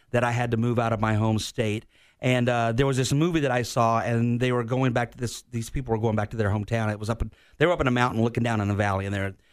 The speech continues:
and as they looked down at their old town, they said, "There it is, our old playground." And I thought, "Oh, I wanna get back to my playground, Florida."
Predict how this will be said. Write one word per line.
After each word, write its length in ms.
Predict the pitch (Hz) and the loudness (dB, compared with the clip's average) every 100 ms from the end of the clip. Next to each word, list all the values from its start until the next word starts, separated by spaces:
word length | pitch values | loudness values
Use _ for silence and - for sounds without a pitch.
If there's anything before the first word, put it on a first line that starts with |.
| _ _ - | _ _ -2
and 120 | 123 | 0
as 140 | 117 | 2
they 80 | 117 | 0
looked 260 | 117 151 151 | 0 0 0
down 160 | 139 | -2
at 60 | 123 | 0
their 120 | 120 113 | 0 0
old 140 | 110 | 0
town, 240 | - 175 | 0 0
they 80 | 143 | 0
said, 280 | 123 117 104 | 0 -4 -2
"There 200 | 117 127 | 0 0
it 60 | 139 | 0
is, 200 | 170 143 | -2 0
our 160 | 120 | 0
old 160 | 120 113 | 0 -2
playground." 600 | - 156 127 98 87 98 _ _ _ | -4 -2 -2 -4 -6 -14 _ _ _
And 120 | 131 131 | -6 -6
I 60 | |
thought, 280 | 131 120 - | -4 -10 -8
"Oh, 140 | 170 160 | -4 -2
I 80 | 131 | 0
wanna 180 | 151 | 0
get 140 | 127 123 | 0 -2
back 160 | 113 | -4
to 80 | - | -2
my 160 | 123 151 | 0 2
playground, 520 | - 117 104 95 95 | 2 2 2 0 -4
Florida." 460 | - 131 135 104 | -2 0 2 0